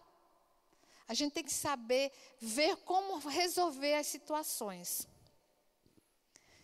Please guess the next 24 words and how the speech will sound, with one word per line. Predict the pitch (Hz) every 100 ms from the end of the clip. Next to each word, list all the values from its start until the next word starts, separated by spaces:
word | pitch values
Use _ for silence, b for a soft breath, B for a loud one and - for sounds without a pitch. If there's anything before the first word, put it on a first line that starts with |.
| b b b b b b _
E | 269
não | 311 415
adianta | 370 359 320 349 349 294
a |
gente | 254 269 285
deixar, | 254 269 - - 220 190 170 - b b b b b b b -
"Ah, | 320 330
porque | 294 - 285
eu |
tô | - 254
com | -
a | 240
razão." | 226 233 202 170 170 170 _ _ _ b b -
Como | 240 254
o |
Duval | 247 233 247
sempre | 233 262 247 269
diz, | 226 220
isso | 240 -
é | 247
frase | - 233 226
que | 226
ele | 226
diz, | 214 196 190 -